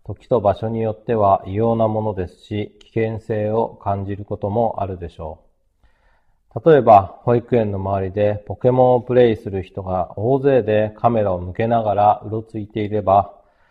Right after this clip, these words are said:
悪いことをしていなくても警戒してしまいます。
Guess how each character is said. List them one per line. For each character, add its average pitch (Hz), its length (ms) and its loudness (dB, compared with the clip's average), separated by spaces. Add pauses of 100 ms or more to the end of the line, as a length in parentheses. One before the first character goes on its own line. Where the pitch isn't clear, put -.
(260)
悪 110 160 2
い 107 80 -4
こ 104 140 -8
と 98 140 -8
を 92 100 -6
し - 120 -20
て 104 120 -4
い 107 80 -4
な 123 120 2
く - 120 -12
て 113 100 -2
も 117 440 -2
警 104 160 -8
戒 101 280 -4
し - 100 -20
て 98 120 -12
し - 160 -20
ま 87 100 -10
い 82 60 -10
ま 85 140 -14
す。 - 200 -20